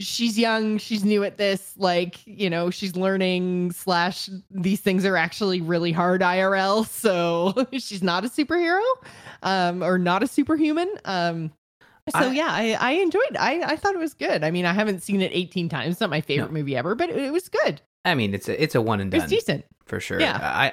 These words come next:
Speaker 2: I think for me, like, I, I kept meaning to see it, and I just haven't had a chance to watch it yet. I guess it's on Netflix. I, I should, I should watch it. But, um, the idea here with the sequel is that it's, as far as I can tell,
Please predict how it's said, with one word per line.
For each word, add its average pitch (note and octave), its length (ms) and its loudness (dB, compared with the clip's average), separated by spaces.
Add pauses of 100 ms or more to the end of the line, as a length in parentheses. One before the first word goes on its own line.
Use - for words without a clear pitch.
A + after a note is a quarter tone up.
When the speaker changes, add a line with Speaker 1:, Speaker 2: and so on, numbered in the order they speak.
(120)
Speaker 2:
I D3 40 0
think F#3 240 0
for D3 100 0
me, C3+ 220 4
like, A2+ 160 0
I, A2+ 480 0
I A2+ 100 0
kept - 240 -6
meaning A2+ 640 -4
to G2+ 360 -2
see G#2+ 320 -2
it, G2+ 120 -2
and G2+ 120 -4
I G#2 60 -2
just G2+ 160 -6
haven't G2+ 220 -4
had G2 120 -4
a F#2 40 -8
chance G2 380 -6
to G2+ 100 -6
watch - 260 -4
it A#2 60 -2
yet. B2 180 0
I A2 80 0
guess G#2 200 -2
it's G2+ 140 -8
on G2 140 -4
Netflix. - 500 -8
I, - 200 -8
I - 140 -10
should, - 260 -12 (180)
I G#2+ 80 -4
should G2+ 160 -10
watch G2 240 -6
it. G#2 160 -6
But, G2+ 220 -4 (540)
um, A2+ 500 2 (160)
the C3 200 6
idea B2+ 380 4
here A#2+ 300 4
with G#2+ 180 0
the G2+ 80 -8
sequel G2+ 480 -2
is G2 180 -4
that F#2+ 160 -2
it's, - 380 -8
as G#2+ 220 -4
far C3+ 280 2
as G3 120 0
I F3 80 2
can B2+ 180 -4
tell, G3 560 0